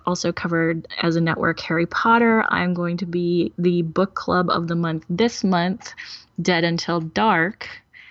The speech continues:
covering with Natasha. And for patrons, it'll be online with a, uh, crowdcast so folks can interact with us as we talk about the book. It's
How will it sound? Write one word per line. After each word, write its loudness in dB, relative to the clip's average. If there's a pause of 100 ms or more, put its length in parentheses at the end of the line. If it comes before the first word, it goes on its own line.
(180)
covering -4
with -8
Natasha. -4
And -2
for -2
patrons, -2
it'll 2
be 4 (160)
online 2 (420)
with 2
a, 0 (120)
uh, -2
crowdcast -4
so -8
folks -8
can -6 (120)
interact 0
with -4
us -2
as -2
we -2
talk -6
about -4
the -4
book. -6 (1400)
It's -2